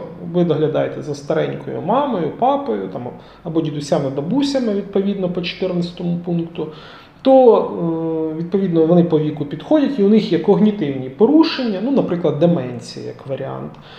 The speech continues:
то в цьому варіанті можна дійсно виписати форму нуль вісімдесят тире два О, Однак є проблема. Ця форма жодним чином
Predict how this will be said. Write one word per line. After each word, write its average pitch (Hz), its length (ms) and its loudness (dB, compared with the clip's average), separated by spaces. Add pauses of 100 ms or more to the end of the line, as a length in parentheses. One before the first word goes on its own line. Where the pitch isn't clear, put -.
(260)
то 247 80 2
в 226 60 2
цьому 233 400 6
варіанті 302 680 2 (180)
можна 214 420 4
дійсно 175 420 0
виписати 165 600 -2
форму 156 480 2
нуль 156 420 2
вісімдесят 143 800 -4
тире 139 300 -4
два 139 320 -2
О, 330 220 4 (680)
Однак 226 500 2
є 170 80 0
проблема. 139 600 -6 (160)
Ця 190 220 2
форма 285 540 2 (200)
жодним 165 440 2
чином 277 480 -2